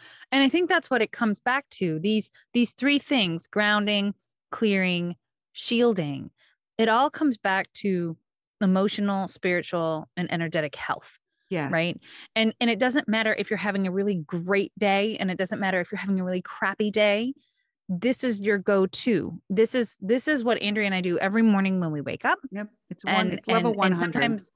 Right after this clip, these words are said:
Speaker 1: and on normal days where I'm not working, I do it before I go to bed. And sometimes I do it in between. <laughs> I, you know, but I take a, I, I check in with myself because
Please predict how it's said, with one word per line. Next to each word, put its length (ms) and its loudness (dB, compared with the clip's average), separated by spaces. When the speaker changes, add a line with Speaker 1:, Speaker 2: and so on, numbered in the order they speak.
Speaker 1:
and 120 0
on 120 0
normal 300 0
days 220 4
where 80 0
I'm 80 2
not 120 2
working, 300 2
I 80 4
do 200 0
it 100 0
before 240 -2
I 40 0
go 60 -2
to 80 0
bed. 300 2
And 120 2
sometimes 300 0
I 40 2
do 160 0
it 80 0
in 60 0
between. 380 -4
<laughs> 1040 -2
I, 260 2
you 140 4
know, 120 2
but 100 4
I 80 6
take 300 -2
a, 140 4
I, 180 0
I 80 0
check 280 -8
in 100 0
with 160 0
myself 440 -4
because 280 -4